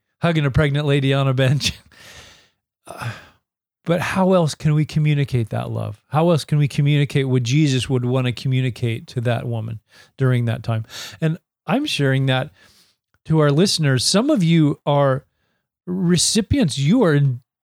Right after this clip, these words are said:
desperate need of a hug from Jesus or from someone else.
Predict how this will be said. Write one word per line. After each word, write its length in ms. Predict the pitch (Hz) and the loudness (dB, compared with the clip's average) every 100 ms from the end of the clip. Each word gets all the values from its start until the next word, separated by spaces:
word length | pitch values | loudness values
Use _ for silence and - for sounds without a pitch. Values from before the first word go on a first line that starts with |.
| _ _ - | _ _ -2
desperate 480 | 240 220 - 151 143 | 0 0 0 0 2
need 580 | 156 202 139 113 117 - _ _ - | 2 4 2 0 -4 -10 _ _ -2
of 140 | 131 | 0
a 80 | 131 | 0
hug 420 | 113 147 117 113 - _ _ _ - | 2 2 0 -6 -14 _ _ _ -20
from 400 | - - 131 120 | -10 -2 0 0
Jesus 460 | 123 151 160 143 | 2 2 2 0
or 180 | - 135 | 0 -2
from 220 | - 131 | 0 0
someone 380 | 117 147 131 123 | 0 0 0 0
else. 360 | 113 98 - | -2 -4 -8